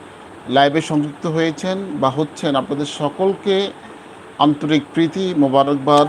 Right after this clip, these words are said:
শুভেচ্ছা জানিয়ে শুরু করছি আজকের লাইভ প্রোগ্রাম। আশা করি ভালো আছেন, সুস্থ আছেন, নিরাপদে আছেন, এ প্রত্যাশাই করছি। পাশাপাশি আজকের দুপুর পর্যন্ত সারা দেশে,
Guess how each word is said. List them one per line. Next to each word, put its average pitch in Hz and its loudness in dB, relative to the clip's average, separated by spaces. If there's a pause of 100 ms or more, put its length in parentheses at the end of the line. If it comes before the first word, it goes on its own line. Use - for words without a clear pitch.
শুভেচ্ছা 185 0
জানিয়ে 156 2
শুরু 170 -4
করছি 185 -6
আজকের 135 -2
লাইভ 127 4
প্রোগ্রাম। 110 -6 (2000)
আশা 139 2
করি 175 0
ভালো 156 6
আছেন, 190 4 (120)
সুস্থ - -2
আছেন, 180 4 (1080)
নিরাপদে 156 4
আছেন, 202 2 (640)
এ 143 4
প্রত্যাশাই 147 0
করছি। 117 -6 (880)
পাশাপাশি 185 2 (1200)
আজকের 170 2
দুপুর 196 2
পর্যন্ত 165 0
সারা 151 2
দেশে, 135 0